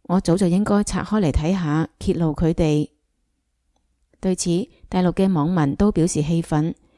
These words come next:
話殘害居然從小朋友就開始。亦都有 X 平台嘅網民評論話，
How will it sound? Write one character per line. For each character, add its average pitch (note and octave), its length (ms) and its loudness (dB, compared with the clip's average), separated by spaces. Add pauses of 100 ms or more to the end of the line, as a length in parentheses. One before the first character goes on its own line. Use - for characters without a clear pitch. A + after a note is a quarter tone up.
(140)
話 G3 200 0
殘 D#3 280 -2
害 E3+ 280 0 (200)
居 B3 280 4
然 C#3+ 100 0
從 D3+ 180 0
小 E3 180 0
朋 D#3 200 0
友 C#3 140 0
就 D3 100 -4
開 F3+ 320 0
始。 D3+ 320 -2 (760)
亦 F3 100 -2
都 G#3+ 120 4
有 F#3+ 160 0
X - 260 -6
平 D#3 180 0
台 D3 220 0
嘅 F#3 200 0
網 E3 200 0
民 D3 200 0
評 D3 160 0
論 D3+ 200 2
話， D#3 300 2